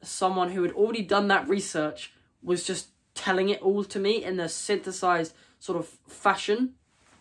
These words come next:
And that is essentially what school is. It's taking out all the B S and the complicated stuff and just telling it to you in a synthesized lesson. That's all school is. It's a very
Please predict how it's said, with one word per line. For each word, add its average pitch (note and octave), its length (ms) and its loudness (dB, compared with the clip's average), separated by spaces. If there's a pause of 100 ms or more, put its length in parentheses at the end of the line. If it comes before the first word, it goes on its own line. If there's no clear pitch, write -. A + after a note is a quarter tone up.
(280)
And F#3+ 180 0
that A#3 160 8
is G#3+ 80 -2
essentially G#3 300 -4
what F#3 100 -6
school F3+ 220 0
is. D#3+ 120 -2
It's D#3+ 200 -6 (500)
taking A#3 380 2
out G3+ 160 4
all F3+ 100 4
the E3+ 200 -2 (280)
B G3+ 140 4
S F3+ 240 4
and E3+ 80 -2
the E3+ 40 -2
complicated F3 400 -4
stuff E3+ 220 -2
and F3+ 120 -4
just F3 160 -6
telling G3 200 0
it - 100 -2
to F#3+ 60 -6
you F3 80 2
in E3 80 0
a E3 60 -2
synthesized D#3+ 440 -6
lesson. D3+ 260 -8 (300)
That's A3+ 240 4
all A3 80 -4
school F3 280 0
is. D#3 160 -2 (260)
It's F3+ 140 -8
a G#3 80 4
very A3+ 400 2